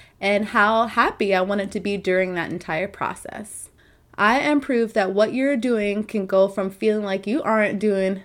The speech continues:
a damn thing to you're doing the absolute most in such a short amount of time. And what you do,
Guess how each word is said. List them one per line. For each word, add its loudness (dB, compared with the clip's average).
a -6
damn -2
thing -2
to 6
you're 2
doing 4
the 0
absolute 2
most 0
in 0
such 2
a 4
short 0
amount -4
of -4
time. -6
And -4
what -2
you 10
do, 0